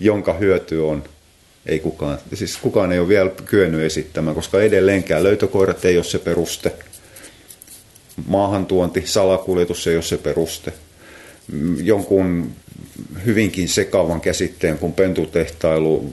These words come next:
estäminen tai vähentäminen ei ole se peruste, koska edelleenkin Suomessa saa tehdä koiria, Suomessa saa myydä koiria. Mitäs sitten? Kotimainen N S-pentutehtailija, joka tekee haista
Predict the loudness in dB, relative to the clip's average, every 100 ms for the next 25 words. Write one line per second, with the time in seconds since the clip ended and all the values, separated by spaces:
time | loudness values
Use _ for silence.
0 | 0 2 2 0 0 0 0 0 0 -2
1 | -4 -4 -4 -4 0 0 0 -4 -4 -2
2 | -2 -4 -6 -10 -12 -18 -20 -20 -10 -4
3 | 2 4 4 4 2 0 0 0 0 -2
4 | -2 0 0 0 -4 -2 0 2 0 -6
5 | -2 0 2 0 0 2 2 2 2 0
6 | -2 -6 -4 -4 -4 -6 -8 -12 _ -20
7 | -20 -20 -20 -20 _ -2 2 2 0 -2
8 | -4 -8 -18 -18 -20 _ -4 2 4 4
9 | 2 0 -2 -12 -14 -18 -14 -6 -2 -2
10 | -2 0 0 0 -2 -4 -2 0 0 0
11 | -2 -6 -4 -2 0 -2 -6